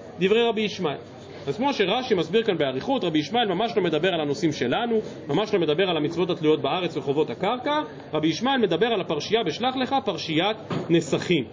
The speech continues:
כאשר התורה אומרת, "דבר אל בני ישראל ואמרת עליהם, כי תבואו אל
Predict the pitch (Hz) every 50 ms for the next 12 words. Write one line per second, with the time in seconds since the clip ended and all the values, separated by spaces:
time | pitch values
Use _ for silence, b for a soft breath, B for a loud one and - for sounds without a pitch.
0 | - - - - - - 135 127 - 247 262 240 196 - 180 202 202 170 185 262
1 | 294 269 247 196 170 170 233 240 220 196 185 208 202 185 - 214 226 190 185 170
2 | 165 160 156 - 214 202 175 170 220 247 214 180 190 - 170 151 151 226 247 214
3 | 175 160